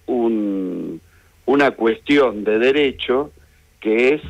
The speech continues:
eh, la predisposición administrativa del Ministerio de Trabajo y de la Justicia Laboral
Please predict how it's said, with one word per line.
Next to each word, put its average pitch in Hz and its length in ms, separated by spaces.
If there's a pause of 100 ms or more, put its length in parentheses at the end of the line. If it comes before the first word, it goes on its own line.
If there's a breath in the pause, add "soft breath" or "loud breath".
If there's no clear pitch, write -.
(140)
eh, 87 960
la 107 200
predisposición 110 1300
administrativa 110 960
del 135 140
Ministerio 123 420
de 113 60
Trabajo 107 440 (520 soft breath)
y 113 80
de 107 80
la 104 100
Justicia 135 480
Laboral 120 600